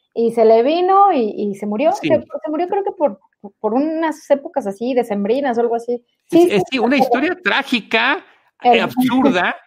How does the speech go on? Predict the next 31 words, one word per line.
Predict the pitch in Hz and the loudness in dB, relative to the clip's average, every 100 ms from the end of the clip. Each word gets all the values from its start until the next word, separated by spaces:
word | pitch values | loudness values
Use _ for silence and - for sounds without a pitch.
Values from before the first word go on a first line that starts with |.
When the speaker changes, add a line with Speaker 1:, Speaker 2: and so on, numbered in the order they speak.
| _ _ _ | _ _ _
Speaker 2:
y | - 190 | -8 -4
que | 202 | 0
además | 196 208 285 | 0 0 0
lo | 247 | 0
habíamos | 226 311 302 185 | 0 0 0 -4
visto | 175 277 294 320 | -2 -2 -2 -4
crecer | 196 170 202 196 | -4 -6 -2 -2
en | 185 160 | -2 -6
cine | - 196 185 | -6 -4 -2
y | 170 | -4
televisión, | 147 117 104 - 98 85 _ | -4 -4 -8 -10 -12 -12 _
Speaker 1:
Ujú. | 220 196 240 247 | -8 -4 -2 0
Speaker 2:
¿no? | 214 | 0
Uno | 180 185 | 0 0
de | |
sus | 165 - | -2 -6
primeros | 156 143 151 | -4 -4 -4
papeles | 139 - 160 156 | -6 -4 -4 -2
fue | 180 | -4
justamente | 220 254 277 254 254 | -2 0 0 -2 0
en | 247 | 0
una | 254 247 | 2 0
miniserie, | 240 214 240 226 - | -2 -2 -2 -2 -4
en | 147 143 | -6 -4
Taken, | 226 240 143 110 - - _ | -2 -2 -4 -6 -8 -20 _
producida | 156 147 139 - 233 233 - | 0 0 0 -4 -2 -2 -4
por | 120 | -8
Steven | 101 - 101 87 | -8 -10 -10 -10
Spielberg. | - - 85 - - - - _ | -14 -16 -16 -16 -20 -18 -20 _
Eh, | 143 147 143 147 | 0 2 2 0
y | 170 | -8